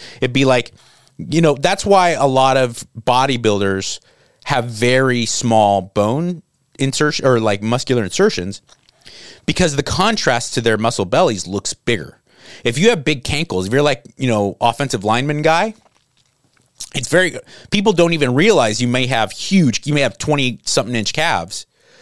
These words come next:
but people don't realize it 'cause you have nineteen inch ankles. You know what I'm saying? Like, so there's hard contrast to, to kind of see. Um, so a lot of that is body fat, and a lot of that is the body fat that's hardest to get to.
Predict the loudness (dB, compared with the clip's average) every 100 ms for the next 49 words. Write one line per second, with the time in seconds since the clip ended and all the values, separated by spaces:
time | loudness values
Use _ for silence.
0 | -20 -6 -2 0 2 2 4 4 4 2
1 | -2 -2 -2 0 -2 -2 -2 -2 -2 -4
2 | -4 -6 -6 -12 -18 _ _ _ _ _
3 | _ -20 _ _ 0 4 4 2 0 0
4 | 0 2 2 2 2 2 0 -8 -4 -2
5 | 0 -4 -4 -6 -6 -6 -8 -6 -6 -6
6 | -10 -10 -12 _ -20 -20 -18 -4 0 0
7 | -2 -6 -10 0 4 4 4 2 0 0
8 | -2 0 0 0 -2 -2 -2 -2 _ _
9 | _ _ _ _ _ _ -8 -2 0 0
10 | 0 -2 0 2 4 2 0 -2 -2 -2
11 | -2 -2 2 0 0 -2 -2 -4 -6 -2
12 | 0 0 -2 -6 -6 -6 -8